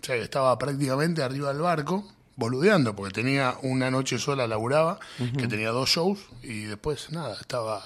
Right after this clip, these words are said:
Speaker 1: ahí.
Speaker 2: Una sola de los nueve días del
Speaker 1: De los
Speaker 2: crucero,
Speaker 1: <laughs>
Speaker 2: un
Speaker 1: sí.
Speaker 2: solo día hacía show.
Speaker 1: Sí, después estábamos tan aburridos con, con Pablo Polo el Mago, que ellos hacían como una presentación de todos los shows, que no teníamos obligación de estar.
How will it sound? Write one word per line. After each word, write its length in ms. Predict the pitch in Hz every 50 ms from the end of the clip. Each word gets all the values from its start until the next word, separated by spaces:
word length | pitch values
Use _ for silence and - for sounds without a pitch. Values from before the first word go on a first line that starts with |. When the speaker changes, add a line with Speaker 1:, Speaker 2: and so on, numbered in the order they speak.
| - -
Speaker 1:
ahí. 160 | 131 - 185
Speaker 2:
Una 200 | 226 214 - 160
sola 280 | - - 170 165 160 143
de 140 | 123 120
los 140 | 113 113 110
nueve 400 | 123 143 151 156 165 165 160 139
días 280 | 135 139 143 156 151 143
del 80 | 135 127 135
Speaker 1:
De 40 |
los 180 | 131 131 127 -
Speaker 2:
crucero, 280 | - 160 160 165 156 139
Speaker 1:
<laughs> 40 |
Speaker 2:
un 20 | 123 143 156 156
Speaker 1:
sí. 60 | 151
Speaker 2:
solo 300 | 139 - 151 143 139 139
día 200 | 135 147 156 147
hacía 180 | 135 127 123 113
show. 140 | 117 143 135 143 175 160 - - -
Speaker 1:
Sí, 260 | - - 180 156 147 143
después 540 | 135 135 120 - - 208 208 202 - - -
estábamos 460 | 156 127 - 190 185 165 147 120 -
tan 180 | - 120 196 190
aburridos 420 | 160 156 156 156 170 180 165 135
con, 220 | 123 131 120 117
con 180 | 104 117 120 117
Pablo 280 | 117 147 147 143 139 135
Polo 160 | 156 160 151
el 60 | 143
Mago, 280 | 143 170 190 190 202 202 - - - - - - _
que 120 | - 147
ellos 160 | 139 139 147 143
hacían 180 | 123 139 147
como 120 | 139 143 147
una 160 | 151 147 139
presentación 640 | 143 131 120 - 131 120 113 - 151 - - 156 147
de 100 | 139 123
todos 220 | 123 147 143 139
los 140 | 139 131 -
shows, 300 | - 175 170 180 - -
que 120 | - -
no 140 | 123 131 135
teníamos 400 | 135 131 143 143 139 135 - -
obligación 520 | 113 104 104 107 113 113 107 - 147 147 143
de 60 | 131
estar. 420 | - - - 175 160 151 156 -